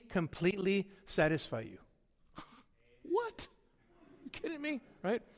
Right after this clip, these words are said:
By the way, husbands, don't say that right now. Amen to that, right? 'Cause you, 'cause your wife will have a conversation. "What, what do you, what do you mean by that? What do you mean?" Right? But can we be honest?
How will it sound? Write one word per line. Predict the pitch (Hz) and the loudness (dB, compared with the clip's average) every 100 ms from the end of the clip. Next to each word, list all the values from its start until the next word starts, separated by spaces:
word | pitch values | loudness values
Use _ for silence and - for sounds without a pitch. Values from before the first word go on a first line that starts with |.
| - | 0
By | 185 | 4
the | 208 | 6
way, | 202 | 6
husbands, | 156 202 185 240 233 - - | 8 8 8 2 2 -8 2
don't | 180 220 | 4 4
say | - 208 208 | 6 8 8
that | 165 | 8
right | 143 | 6
now. | 131 | 2
Amen | 143 147 151 | 0 0 0
to | 123 | -2
that, | 101 | -2
right? | 107 160 190 - - - | 0 0 0 -10 -20 -12
'Cause | - | -6
you, | 127 151 143 - - - - - - - - - - | -4 -4 -6 -10 -12 -12 -14 -14 -16 -16 -16 -12 -4
'cause | 131 | 6
your | 185 | 8
wife | 196 214 214 | 12 12 12
will | |
have | 185 202 | 10 10
a | |
conversation. | 190 202 190 202 190 190 | 8 6 6 6 6 6
"What, | 254 | 6
what | 226 | 6
do | 269 | 4
you, | 233 | 4
what | 240 240 | 2 4
do | |
you | 285 | 6
mean | 277 | 6
by | 294 311 | 6 4
that? | 143 107 | 2 0
What | 185 | -2
do | 254 | 2
you | |
mean?" | 240 285 311 165 156 | 4 4 2 -2 0
Right? | 175 262 - - - - - - - - - - - _ - | 2 2 0 -20 -20 -20 -20 -20 -20 -20 -20 -20 -20 _ 0
But | 196 | 4
can | 220 | 6
we | 233 | 6
be | 226 233 | 6 8
honest? | 220 247 320 - - - | 8 8 6 2 -6 -10